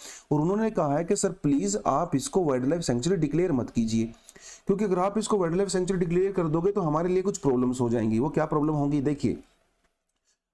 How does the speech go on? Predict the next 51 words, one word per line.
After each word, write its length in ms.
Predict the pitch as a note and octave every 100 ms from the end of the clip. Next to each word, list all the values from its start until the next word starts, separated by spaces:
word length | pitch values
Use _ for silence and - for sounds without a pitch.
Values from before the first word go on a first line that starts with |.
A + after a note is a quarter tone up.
| _
उन 120 | F3+ F#3
आसपास 440 | B2+ B2 - F3+ F3+
के 100 | F#3
गांव 240 | B2+ B2+
के 60 | F3
लोगों 300 | C#3+ A2+ D3+
का 80 | F3
कहना 360 | C3 A#2 A#2+
है 360 | G#2+ F#2 A#2 G3 - - -
कि 60 | F#3
इस 200 | G#3+ - -
फॉरेस्ट, 380 | C#3 D3 G3+ - _ _
ये 160 | C3+ D#3
जो 140 | F3+
फॉरेस्ट 400 | G3+ D3 E3 F#3
है 60 | E3+
ना 60 | G3
वो 100 | F#3
हमारे 320 | C#3 C#3 D#3+
लिए 100 | G#3+
सेक्रेड 480 | - C3 B2+ D#3 B2
है 180 | F#2+ - _ _ _ _ _ _ _ -
और 80 |
यहाँ 240 | C#3 D#3 F#3+
पे 100 | G#3+ G#3
कई 260 | F#3 A#3 A3
ऐसे 240 | G3 G#3+
पैचेस 480 | G#3 D3 C3+ G#3 F3+
हैं 240 | D3+ - - - -
जिन, 400 | B2 E3+ F3 D3+
जहाँ 240 | D#3 D#3+
पे 100 | F3
हम 140 | G3+ G#3+
लोग 180 | A3 A3+
पूजा 300 | F3 E3+ A3
करते 300 | C#3 - G#2+
हैं, 180 | F#2
मतलब 260 | G2+ B2+ C#3+
दिवाली 360 | C3+ B2+ B2+ C3
के 120 | C3+
समय 240 | C3 B2
में, 120 | B2 B2
होली 300 | A#2 A#2+ B2
के 120 | B2+
समय 240 | B2 A2+
में 100 | A#2
वो 80 | C3+
लोग 200 | G3+ A3+
पूजा 260 | D#3 D#3 G3
करते 300 | A2 G2+ F2+
हैं। 200 | F#2+